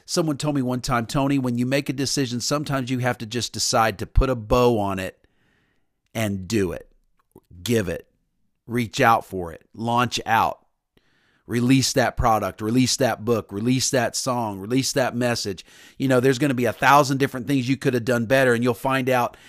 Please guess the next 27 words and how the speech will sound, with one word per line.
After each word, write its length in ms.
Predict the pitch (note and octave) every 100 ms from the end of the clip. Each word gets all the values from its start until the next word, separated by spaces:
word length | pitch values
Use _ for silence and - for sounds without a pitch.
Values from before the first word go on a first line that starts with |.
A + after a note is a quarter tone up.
| -
as 240 | - C3 A2+
you 120 | B2
go 240 | C3+ C3
later 320 | B2 B2+ B2
on, 160 | B2 A#2+
you'll 100 | A#2+
look 160 | B2 -
back 240 | B2 A#2+
and 100 | A2+
go, 120 | A2+
"Man, 180 | B2 B2+
I 60 | B2
wish 200 | C3 B2
I 100 | A#2+
would 120 | A#2
have 100 | A2
added 360 | G#2+ B2 A#2+ A2
this 240 | A#2+ -
to 120 | B2
that 200 | A#2+ A#2
decision 480 | G#2+ - B2 G#2+ G#2+
and 140 | G2+
done 180 | A#2 A#2
this 220 | A#2 A2+
and 100 | G#2
done 160 | G#2 A2
that." 180 | A#2+